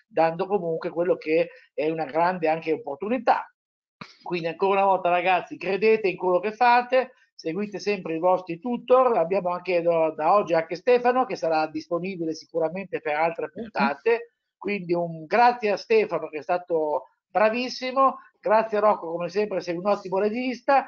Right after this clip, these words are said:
Speaker 1: grazie a, per, per i partecipanti e buona serata a tutti.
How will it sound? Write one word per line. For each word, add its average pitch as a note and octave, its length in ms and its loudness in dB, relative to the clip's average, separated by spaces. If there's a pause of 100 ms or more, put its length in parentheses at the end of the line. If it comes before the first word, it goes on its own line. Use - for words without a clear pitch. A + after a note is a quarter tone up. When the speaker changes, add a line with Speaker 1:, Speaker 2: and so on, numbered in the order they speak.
(280)
Speaker 1:
grazie G#3+ 420 2
a, F#3+ 60 0
per, E3+ 480 0
per E3+ 140 -4
i F3 60 -6
partecipanti G#3 960 0
e E3+ 440 4
buona A3+ 200 2
serata G#3 380 0
a - 20 -8
tutti. E3+ 600 -8